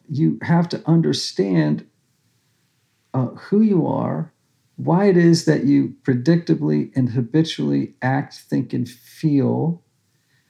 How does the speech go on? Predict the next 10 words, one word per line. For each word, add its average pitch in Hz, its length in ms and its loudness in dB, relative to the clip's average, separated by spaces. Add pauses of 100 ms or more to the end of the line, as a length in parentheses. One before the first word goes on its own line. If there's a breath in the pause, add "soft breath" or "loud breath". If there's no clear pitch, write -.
(280)
on 131 160 2
a 123 80 0
daily 139 400 4
basis, 127 640 -2
right? 147 280 0 (120)
Uh, 120 340 2
from 127 340 -4
moment 131 360 0
to 135 120 -2
moment 131 480 0